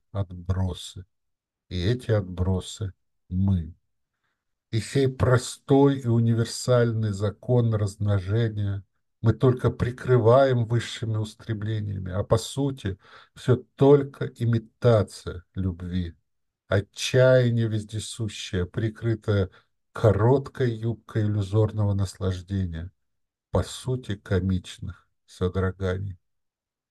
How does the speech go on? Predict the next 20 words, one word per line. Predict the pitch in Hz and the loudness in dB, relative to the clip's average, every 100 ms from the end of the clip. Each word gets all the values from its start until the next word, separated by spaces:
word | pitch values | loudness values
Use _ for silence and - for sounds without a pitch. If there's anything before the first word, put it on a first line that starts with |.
| _ _ _ _ | _ _ _ _
Ну | 131 135 | 4 8
ладно, | 135 113 104 | 8 6 2
бог | 98 131 139 | 4 6 4
с | - - | 2 0
ним, | 127 123 | 4 4
когда | 113 110 98 113 | 4 0 2 0
дело | 98 117 123 110 | 2 2 2 2
молодое. | 98 110 101 92 110 110 95 87 - _ _ _ _ _ _ | 2 2 0 0 0 0 0 -6 -12 _ _ _ _ _ _
Реально, | 107 120 131 131 123 104 | 4 6 8 8 6 4
надо | 95 127 127 | 4 4 2
ж | - | 0
как-то | - 110 - | 0 -2 -2
размножаться. | 104 101 98 98 90 90 - - _ _ _ _ _ | -2 -2 -2 -2 -2 -4 -6 -18 _ _ _ _ _
Хотя | - - - | -8 -6 -6
стоит | 85 - - - 123 131 123 | -6 -10 -10 -2 0 0 -4
ли | 117 | -6
продолжать | - 110 104 104 98 90 107 104 - | -2 -2 0 -2 -4 -2 -2 -2 -4
бессмысленный | 98 - - 98 98 - 92 87 90 | -10 -10 -10 -6 -6 -6 -8 -6 -4
наш | 87 90 - | -4 -6 -8
род? | - 92 92 80 76 | -10 -6 -4 -6 -12